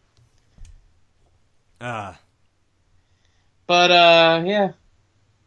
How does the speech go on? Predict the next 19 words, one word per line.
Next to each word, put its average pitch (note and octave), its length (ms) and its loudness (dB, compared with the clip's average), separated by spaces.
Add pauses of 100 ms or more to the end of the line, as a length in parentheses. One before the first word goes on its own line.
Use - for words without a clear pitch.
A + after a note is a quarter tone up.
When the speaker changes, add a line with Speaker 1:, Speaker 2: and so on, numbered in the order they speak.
(1000)
Speaker 2:
So A3+ 220 2
back B3 220 4
to E4 80 -6
the C4 100 -4
P A#3+ 180 -4
S F#3 140 -2
V F#3 140 -2
R. A3 520 -4
<laughs> D4+ 120 -14
Speaker 1:
Yeah, C3 220 -8 (160)
we G#3 140 -4
went D4 180 -8
multiple E3 460 -8
layers B2+ 320 -10
of A2 100 -16
storytelling G2+ 720 -14
here. F#2 300 -20 (200)
Speaker 2:
<laughs> - 200 -20
Yeah. G#3 380 2